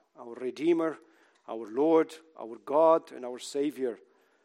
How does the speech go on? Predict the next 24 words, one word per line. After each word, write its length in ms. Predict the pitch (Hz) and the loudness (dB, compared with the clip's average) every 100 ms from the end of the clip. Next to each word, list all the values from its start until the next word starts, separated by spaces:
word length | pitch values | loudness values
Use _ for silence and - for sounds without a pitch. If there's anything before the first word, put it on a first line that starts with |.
| _ _ | _ _
We 80 | 120 | -14
pray 300 | - 151 156 | -6 0 0
this 480 | 143 147 - - - | 2 0 0 -8 -14
in 200 | - 127 | -12 -10
the 80 | 120 | -10
precious 520 | - 160 - 147 - | -2 -2 0 -4 -4
name 320 | 139 135 127 - _ | -2 -2 -4 -10 _
of 140 | 135 - | -14 -12
Jesus 400 | 135 120 123 - | -10 -8 -10 -12
Christ. 640 | - 117 110 - - _ _ _ | -6 -4 -4 -8 -16 _ _ _
Amen. 320 | 120 98 98 85 _ _ _ _ _ _ _ _ _ _ _ _ _ _ _ | -14 -12 -14 -18 _ _ _ _ _ _ _ _ _ _ _ _ _ _ _
The 80 | 180 | 0
first 380 | - 254 277 - - | 4 8 8 6 2
sign, 440 | 262 220 143 135 - _ _ _ _ | 6 8 8 2 -4 _ _ _ _
verse 240 | 165 175 | -4 -2
eleven, 480 | 214 175 147 135 131 - | 0 4 4 4 -4 -8
this, 380 | - 214 214 - - - _ - | 4 6 6 0 -8 -20 _ -2
the 80 | 180 | 2
first 680 | 220 247 - - - - - | 8 8 8 -2 -6 -12 -8
of 160 | 190 - | -6 0
his 200 | 233 - | 0 2
signs, 640 | - 165 113 120 135 - _ _ _ - | 0 -4 -6 -6 -10 -10 _ _ _ -10
Jesus 640 | 135 208 175 196 - - _ _ _ - | -2 0 4 4 2 -6 _ _ _ 8
did 420 | 190 190 175 - | 12 12 10 2